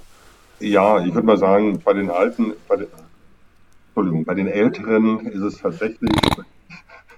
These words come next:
stagnierend. Äh, da geht's eher darum,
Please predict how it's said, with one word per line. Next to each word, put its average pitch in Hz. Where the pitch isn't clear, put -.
stagnierend. 127
Äh, 104
da 98
geht's 95
eher 101
darum, 98